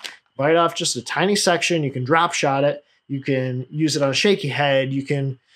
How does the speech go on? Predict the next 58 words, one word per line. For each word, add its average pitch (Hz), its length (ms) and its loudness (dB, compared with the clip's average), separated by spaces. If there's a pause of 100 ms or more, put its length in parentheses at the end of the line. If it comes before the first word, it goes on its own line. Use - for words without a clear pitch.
(340)
rig 131 340 2
it 165 100 6
as 165 120 2
an 175 120 2
eco 202 260 4
rig. 143 420 4
You 131 120 -4
can 139 300 -2
wacky 165 460 2
rig 143 200 2
it. 135 280 0
The 135 60 -2
Hitworm 160 440 2
really 156 260 4
is 143 100 0
probably 147 460 0
the 139 100 0
most 127 200 -2
versatile 156 400 2
shape 160 280 2
in 147 100 -4
the, 131 180 -6
in 139 180 -2
the 135 200 0
max 143 340 0
scent 147 200 -2
lineup. 139 380 -6 (460)
To 156 100 -4
me, 165 200 4
it's 160 140 2
one 151 100 0
of 147 60 0
my 135 100 0
favorite 190 380 2
shapes 160 320 2
in 147 80 -2
the 139 60 -2
max 139 260 -2
scent 131 220 -4
lineup. 135 340 -4 (340)
So 170 160 4
the 147 100 4
Magnum 180 420 4
Hitworm 160 380 2
is 143 100 0
just 156 160 -2
a 151 40 2
little 175 240 6
bit 196 140 4
longer 165 420 6
and 147 160 0
seven 175 360 4
inch 160 160 2
size. 131 560 0 (440)
It's - 80 -14
a 135 60 -2
bigger 165 320 4
bait, 165 380 4